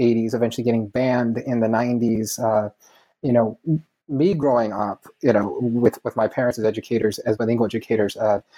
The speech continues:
uh, you know, there was just this feeling that, you know, you didn't want to, I mean, my parents never explained this to me, but it became clear to me that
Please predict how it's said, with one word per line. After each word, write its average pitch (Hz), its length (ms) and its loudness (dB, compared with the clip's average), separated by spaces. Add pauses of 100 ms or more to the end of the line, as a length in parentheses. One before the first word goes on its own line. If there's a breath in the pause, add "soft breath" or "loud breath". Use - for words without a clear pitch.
(340 loud breath)
uh, 120 240 2
you 131 80 -2
know, 113 100 0
there 127 140 0
was 120 140 0
just 127 160 -2
this - 180 -4
feeling 156 560 0
that, 110 420 -4 (340 loud breath)
you 131 100 -2
know, 117 60 0
you 120 120 2
didn't 131 340 0
want 123 340 0
to, 135 120 -4
I 123 40 -2
mean, 135 100 0
my 147 100 0
parents 202 240 0
never 131 120 0
explained 143 360 0
this 135 120 -2
to - 60 -8
me, 110 80 0
but 113 120 -6
it 113 60 -6
became 151 200 2
clear 160 320 -2
to - 140 -12
me 107 160 -6
that 117 260 2